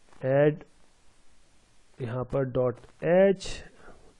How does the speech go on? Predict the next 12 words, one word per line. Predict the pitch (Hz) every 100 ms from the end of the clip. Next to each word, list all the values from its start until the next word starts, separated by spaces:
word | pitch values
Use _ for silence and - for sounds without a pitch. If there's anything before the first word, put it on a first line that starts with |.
| - - - 131
ऐड | 117
कर | 117
लीजिए | 107 104 -
इसे। | - - - - _ _ - - _ _ - - - - - - - -
और | 160
इसमें | 175 254
आपको | 247 247
क्या | 233
लिखना | 214 160 160
है, | 208 - - - - _ _ _ - - - - - - - - - - - - -
जैसे | 131 175 185 226
आपने | 214 214 214 220